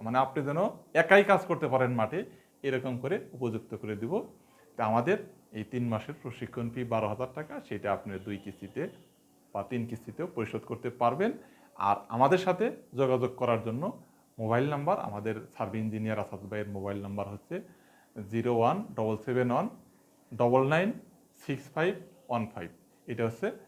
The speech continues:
সার্ভে ইঞ্জিনিয়ার আসাদুল ভাইয়ের মোবাইল নম্বর। আর আমার মোবাইল নম্বরটা হচ্ছে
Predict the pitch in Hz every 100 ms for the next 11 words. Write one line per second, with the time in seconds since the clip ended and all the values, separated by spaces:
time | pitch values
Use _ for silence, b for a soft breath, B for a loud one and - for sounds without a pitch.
0 | _ - 110 107 104 101 104 147 b b
1 | b - 110 104 107 101 104 120 104 104
2 | 113 127 151 233 B B - 98 - 127
3 | 131 147 151 139 139 139 135 131 127 139
4 | 147 -